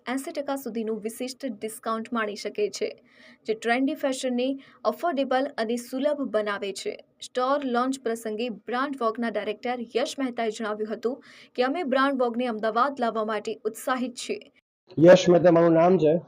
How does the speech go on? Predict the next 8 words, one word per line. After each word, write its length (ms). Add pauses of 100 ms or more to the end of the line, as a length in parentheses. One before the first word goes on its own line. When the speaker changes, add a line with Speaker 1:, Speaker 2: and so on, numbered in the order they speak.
(240)
Speaker 2:
અને 680 (360)
સનાથલ 400
ચાર 260
રસ્તા 260
બાજુ 300
અમે 200
લોકો 260
એક 100